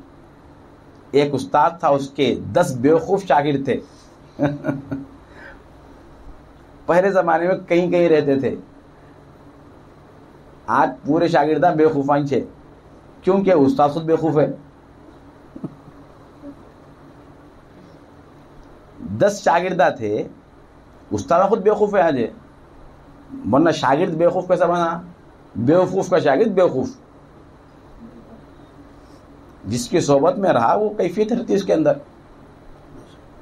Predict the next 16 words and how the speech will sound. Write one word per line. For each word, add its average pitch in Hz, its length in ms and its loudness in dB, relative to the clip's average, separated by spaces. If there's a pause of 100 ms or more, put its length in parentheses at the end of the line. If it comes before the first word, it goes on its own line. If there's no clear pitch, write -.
(1160)
हमारे 151 600 2 (440)
एक 135 140 -4
उस्ताद 180 380 0
है 143 160 2
ऐसे 139 180 0
जो 123 140 0
मशहूर 135 380 0
है, 117 260 0 (480)
उनका 233 320 2
एक 240 320 2
शागिर्द 202 640 0
भी 240 300 -2 (960)
होशियार, 180 560 0 (420)
होनहार 170 480 2
नहीं 156 120 -2
बना। 123 240 0